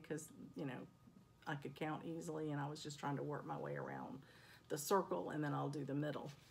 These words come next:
But I have a lot more stitching to do on this, but I think this one is gonna be really pretty, really, really pretty. This fabric is called Fieldstone. It's by Color and Cotton. It's a thirty-two count Lugana.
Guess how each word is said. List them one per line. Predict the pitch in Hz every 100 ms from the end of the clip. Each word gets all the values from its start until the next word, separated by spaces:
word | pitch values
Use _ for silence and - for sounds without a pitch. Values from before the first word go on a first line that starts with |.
| - - - -
But | - - - -
I |
have | 170 165
a |
lot | 151 170 160 156
more | 156
stitching | 143 - 143 151
to | 147
do | - 147
on | 147 147
this, | 143 139 139 - - - - -
but | 165
I | 147
think | 147 151 143
this | 143 -
one | 135
is | 135 -
gonna | 131 123
be | - 151 - - - - -
really | - 143 - -
pretty, | - - - - 143 - - -
really, | 156 147 123 131
really | - -
pretty. | 139 - - 196 - - - - - -
This | 202 277 -
fabric | - 196 185 180 180
is | 156 170
called | - 160 156 -
Fieldstone. | 247 285 247 - - 151 143 151 226 - - - - - -
It's | 190 175 -
by | 156 160
Color | - 165 180
and | 220
Cotton. | 240 185 165 226 262 - - - - - -
It's | 175 170
a |
thirty-two | 165 170 175 196 208
count | 214 185 -
Lugana. | 214 185 139 139 151 214